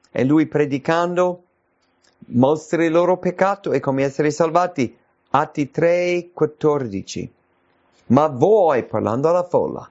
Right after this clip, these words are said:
"ma voi rinnegaste il santo, il giusto, e chiedeste che vi fosse dato un assassino."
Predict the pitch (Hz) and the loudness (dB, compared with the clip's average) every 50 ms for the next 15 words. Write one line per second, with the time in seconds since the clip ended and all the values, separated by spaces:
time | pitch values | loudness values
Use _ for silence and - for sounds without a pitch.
0 | _ _ _ _ _ 123 143 165 151 143 175 208 226 214 190 180 202 202 196 196 | _ _ _ _ _ 2 2 2 2 2 2 2 2 0 0 -2 -2 -2 0 0
1 | 185 156 185 208 220 214 - - - 196 190 180 151 - - 202 220 214 196 185 | 0 2 0 0 0 -4 -4 -2 -2 -2 -2 -2 -2 0 0 0 0 -2 -4 -6
2 | - 170 135 101 - - _ - - 196 190 151 139 208 240 226 - - - 165 | -4 -2 -2 -2 -4 -8 _ 0 0 0 2 2 0 0 0 0 -2 0 0 0
3 | 131 107 - _ _ _ _ _ - 165 147 - 190 160 196 226 226 226 - - | 0 0 -2 _ _ _ _ _ -4 -2 0 0 0 2 2 2 0 -2 -4 -4
4 | 165 120 113 - _ _ _ _ - 175 165 180 190 180 - 214 220 214 214 - | -4 -4 -4 -8 _ _ _ _ -2 -2 0 0 -2 -2 0 0 0 0 0 -2
5 | 185 151 180 190 220 233 - 208 196 190 196 190 - - 202 185 - - 247 262 | -2 0 0 0 0 0 -2 -2 -2 -2 -4 -4 -2 -4 -4 -4 -4 -4 -2 0
6 | 277 240 175 120 107 - | 0 0 -2 -2 -6 -10